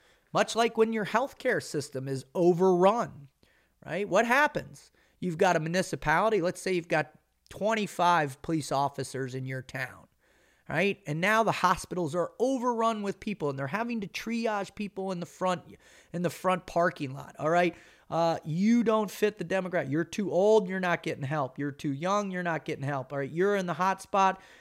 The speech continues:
You're thirty-five to fifty-five, uh, pre-existing healthcare condition. We think we can save you. You're in. Oh, you're gone. You're in. You're out. You're in. You're out.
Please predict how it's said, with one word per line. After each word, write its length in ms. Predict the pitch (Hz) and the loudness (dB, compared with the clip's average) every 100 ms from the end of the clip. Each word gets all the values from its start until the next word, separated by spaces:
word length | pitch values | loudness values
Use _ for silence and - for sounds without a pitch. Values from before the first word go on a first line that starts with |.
| - | -8
You're 140 | 214 | -4
thirty-five 720 | 185 220 208 196 - 185 180 | 0 4 2 2 2 4 4
to 60 | 160 | 2
fifty-five, 920 | - 247 - 208 220 208 208 196 180 - - _ | -2 -2 -2 -4 2 4 6 4 0 -6 -20 _
uh, 160 | 160 151 | -6 -6
pre-existing 680 | 135 214 196 165 180 - 156 | -2 -2 -2 -2 -4 -4 -2
healthcare 480 | 170 160 - 151 - | -2 -2 -2 -4 -4
condition. 360 | 147 185 - | -6 -6 -4
We 80 | 165 | -6
think 240 | 160 170 | -6 -6
we 80 | 160 | -6
can 140 | 143 135 | -6 -6
save 260 | - 160 | -2 0
you. 100 | 151 | -2
You're 320 | - 147 170 | -2 0 2
in. 240 | 160 165 156 - | 2 0 -4 -2
Oh, 280 | 262 233 - | 2 2 2
you're 240 | 151 165 | 0 0
gone. 440 | 151 156 156 156 151 | 2 2 2 0 -4
You're 240 | 160 170 | -4 -2
in. 280 | 160 160 160 | 0 -2 -6
You're 240 | - 170 165 | -6 -2 0
out. 300 | 151 151 - | 2 0 -2
You're 200 | 180 190 | -2 0
in. 260 | 170 160 156 | 0 -2 -6
You're 220 | 147 147 | -4 -4
out. 200 | 139 135 | -4 -8